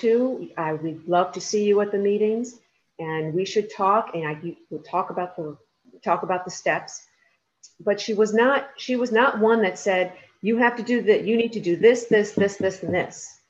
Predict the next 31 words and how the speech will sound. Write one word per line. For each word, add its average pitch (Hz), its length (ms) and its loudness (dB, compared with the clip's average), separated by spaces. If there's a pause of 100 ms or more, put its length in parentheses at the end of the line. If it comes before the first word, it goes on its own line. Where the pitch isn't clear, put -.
(360)
to 180 80 -8
be, 160 320 -6
you 165 120 -4
know, 143 160 -6
for 175 80 -4
me 170 120 0
to 160 80 -4
be 156 100 -6
your 139 140 -6
sponsor." 208 600 -6 (1120)
And 196 100 -4
so 202 140 0
I 196 80 4
don't 233 300 4
ever 196 400 2
really 202 320 0
remember 185 420 0
having 160 320 -2
cause 180 600 -2 (120)
to 156 400 -4 (300)
disagree 175 520 -2
with 160 180 -4
her. - 320 -10 (1600)
My 160 600 -2
most 208 420 2
recent 226 320 -2
sponsor 175 460 0
I 160 60 0
had 151 380 -2
in 151 380 -4
Greensboro 175 800 -2